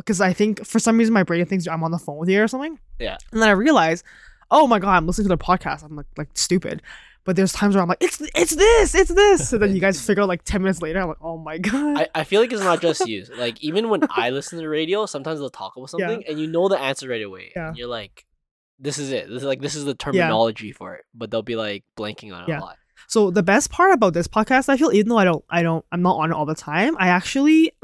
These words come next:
Speaker 1: frequently comment. Like, I message Jorge and Viv, like, "Oh, I love this. I love this. By the way, the thing you're thinking of is this."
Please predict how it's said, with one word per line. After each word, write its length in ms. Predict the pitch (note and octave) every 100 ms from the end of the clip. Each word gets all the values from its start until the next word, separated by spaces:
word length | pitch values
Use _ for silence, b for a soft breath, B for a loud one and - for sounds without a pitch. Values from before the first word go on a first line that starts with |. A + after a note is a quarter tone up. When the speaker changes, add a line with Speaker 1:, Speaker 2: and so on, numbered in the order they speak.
| -
Speaker 1:
frequently 440 | - A3 - C4+ B3
comment. 440 | - F3+ F3+ F3+
Like, 100 | E3
I 100 | D#3+
message 500 | E3 F3+ - A3+ F#3+ -
Jorge 380 | - F#3 D#3+ F3+
and 120 | F3
Viv, 220 | D#3+ F3
like, 140 | F3+ D#3+
"Oh, 200 | F#3+ F#3
I 100 | E3
love 240 | E3 E3
this. 200 | E3 F3+
I 40 | D#3+
love 180 | D#3+ D#3+
this. 300 | D#3+ F3 - B B
By 120 | F#3
the 60 | F#3
way, 140 | F#3
the 80 | F3
thing 160 | F3 G#3
you're 100 | G#3
thinking 200 | G3 G3
of 100 | E3+
is 120 | D#3
this." 380 | E3+ F#3+ F3